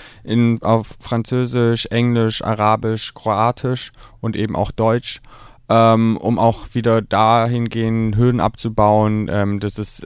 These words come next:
leichter verständlich ist, was wollen wir eigentlich dort umsetzen und das Interesse bei den unterschiedlichen Personen zu wecken. Ähm, und dadurch natürlich auch die Reichweite eben zu erhöhen und, ähm,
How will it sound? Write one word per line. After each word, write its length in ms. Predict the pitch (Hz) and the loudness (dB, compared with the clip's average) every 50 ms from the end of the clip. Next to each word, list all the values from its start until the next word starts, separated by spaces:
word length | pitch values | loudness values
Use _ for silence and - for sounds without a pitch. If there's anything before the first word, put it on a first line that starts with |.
| - | -8
leichter 380 | - 104 107 107 117 - - 117 | -2 0 0 0 0 -2 -4 -6
verständlich 520 | - 117 110 - - 110 117 120 110 - | -4 -4 -4 -2 -2 -2 -2 -2 -4 -4
ist, 240 | - 110 110 - - | -4 -4 -4 -4 0
was 220 | - 110 110 - | 0 0 0 2
wollen 180 | - 113 113 113 | 0 0 2 2
wir 80 | 113 92 | 0 0
eigentlich 300 | 95 107 110 104 - - | 0 -2 -2 -4 -4 -2
dort 200 | 110 101 98 - | -2 0 0 0
umsetzen 680 | 98 139 143 127 - 120 120 117 - - 127 120 120 123 - - - - - - - | -2 -2 -2 0 0 -2 -2 -2 -4 -6 -4 -4 -4 -6 -8 -14 -20 -20 -20 -20 -12
und 200 | - - 110 98 | -4 -4 -2 -2
das 120 | 107 98 - | -2 -2 -2
Interesse 500 | 104 101 107 104 101 98 104 - - 104 | -2 -2 -2 -2 0 0 -2 0 -2 -4
bei 160 | - 98 95 | -2 -2 -2
den 140 | 101 98 - | -2 -2 -2
unterschiedlichen 840 | 92 107 107 113 104 - - 107 101 - 101 95 - 104 98 95 | -2 -4 -2 -4 -4 -4 -4 -6 -6 -6 -8 -6 -6 -6 -6 -4
Personen 480 | - 104 101 - - 104 101 104 104 101 | -4 -4 -4 -2 -2 0 0 0 -2 -2
zu 180 | - - 95 | -4 -6 -4
wecken. 380 | 92 85 - - - 87 87 92 - _ _ - - - - - - - - - _ - | -4 -6 -6 -6 -10 -10 -10 -12 -16 _ _ -20 -20 -20 -20 -20 -20 -20 -20 -14 _ 2
Ähm, 460 | 113 113 113 110 113 113 113 - - - _ _ _ _ - _ _ _ _ - - - - | 4 4 4 4 4 2 0 -2 -6 -12 _ _ _ _ -20 _ _ _ _ -20 -20 -14 -2
und 260 | - 123 120 117 101 | 2 2 2 2 2
dadurch 360 | 113 110 120 123 127 131 127 | 2 2 2 2 2 0 0
natürlich 320 | 139 123 - - 127 123 | -2 -2 -2 -2 -2 -2
auch 100 | 113 117 | -2 -2
die 100 | - 123 | -4 -8
Reichweite 600 | 113 113 117 123 135 135 - 120 107 104 104 - | -2 2 2 2 2 0 -2 -4 -4 -4 -4 -6
eben 240 | 80 95 107 110 107 | -8 -6 -6 -8 -8
zu 180 | - - 113 110 | -8 -8 -6 -4
erhöhen 560 | 85 - 107 107 107 110 113 113 117 123 127 | -4 -2 -2 -2 -2 -2 -2 -2 -2 -4 -6
und, 400 | - 90 110 110 110 110 110 110 | -6 -4 -4 -4 -2 -4 -4 -6
ähm, 380 | - 107 107 107 107 107 107 | -4 -4 -4 -2 -2 -4 -4